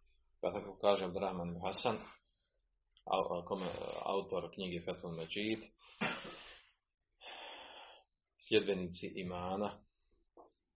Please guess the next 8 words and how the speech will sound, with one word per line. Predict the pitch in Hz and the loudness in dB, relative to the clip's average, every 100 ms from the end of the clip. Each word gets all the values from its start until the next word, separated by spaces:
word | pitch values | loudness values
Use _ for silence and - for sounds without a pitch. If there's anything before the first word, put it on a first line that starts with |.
| _ _ _ _ _ _ - - | _ _ _ _ _ _ -20 -10
e, | - 80 82 73 67 - _ _ _ _ _ - - _ _ _ _ _ _ _ _ _ - 123 113 - 82 - - 87 - | -6 -4 -4 -6 -8 -14 _ _ _ _ _ -20 -20 _ _ _ _ _ _ _ _ _ -16 -12 -12 -12 -14 -12 -12 -10 -4
znači, | 90 - | -2 -2
čuvaju | - 110 113 123 120 113 | -2 4 10 12 12 10
se | - 131 - - - - - - - | 6 6 4 -4 -8 -4 -4 -8 -14
da | 90 92 90 | -4 0 2
ne | 90 92 95 | 0 0 0
govori | 92 110 120 117 101 87 | 6 8 10 10 8 4
govor | 95 120 120 117 107 | 6 6 8 8 6